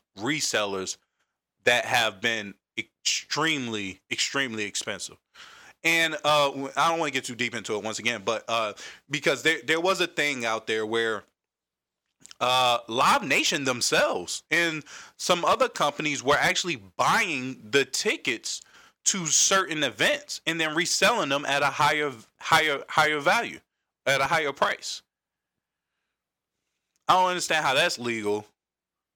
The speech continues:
but everybody during the pandemic got locked up when they price got, when they price gals on, on, on the toilet paper. Whatever. Um. So yeah, I thought that was dope.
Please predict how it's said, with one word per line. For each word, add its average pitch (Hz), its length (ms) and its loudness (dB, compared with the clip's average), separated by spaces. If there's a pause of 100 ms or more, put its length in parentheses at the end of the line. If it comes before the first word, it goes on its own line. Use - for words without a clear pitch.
but 113 580 0 (1800)
everybody 127 400 2
during 120 220 -4
the 104 60 -10
pandemic 117 500 -2
got 104 220 0
locked 104 260 -2
up 101 160 -2
when 104 100 -6
they 107 120 -2
price 110 300 -2
got, 110 340 -4
when 107 160 -10
they 107 80 -4
price 113 280 0
gals 110 340 0
on, 107 280 -6 (100)
on, 107 240 -6 (320)
on 110 100 -8
the 104 60 -10
toilet 131 320 -2
paper. 90 240 -10 (2250)
Whatever. 92 420 -2 (440)
Um. 127 640 0 (2000)
So - 140 2
yeah, 123 260 2
I 143 80 4
thought 165 220 0
that 139 120 2
was 123 100 -6
dope. 110 260 0